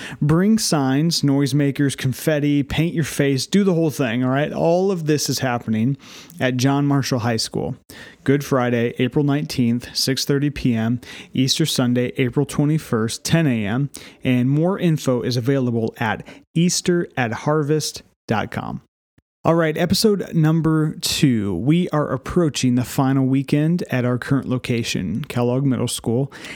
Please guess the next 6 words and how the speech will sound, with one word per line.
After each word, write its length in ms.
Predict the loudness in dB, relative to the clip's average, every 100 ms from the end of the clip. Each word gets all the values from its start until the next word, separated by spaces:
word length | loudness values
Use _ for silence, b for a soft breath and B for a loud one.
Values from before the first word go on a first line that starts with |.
| B
and 160 | 0 2
then 160 | 2
next 240 | 0 0 -2
Sunday, 680 | 0 2 2 2 0 0
April 300 | 0 -2 -2
fourteenth, 760 | -2 0 -2 0 0 0 0 -6